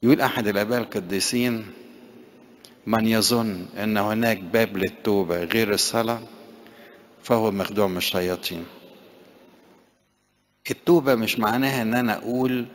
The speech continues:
"أنا مش هعمل كده تاني." كويس، بس ياما قلنا:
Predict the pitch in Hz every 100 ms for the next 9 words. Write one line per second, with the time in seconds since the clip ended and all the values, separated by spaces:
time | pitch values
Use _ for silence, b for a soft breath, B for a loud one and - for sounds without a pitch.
0 | B B B B - 123 123 107 - 117
1 | 113 104 90 - 104 98 - 104 95 92
2 | 92 - - - - - 147 123 98 -
3 | - - - - - - B B B B
4 | B B - 104 - 113 117 143 113 -
5 | 110 101 98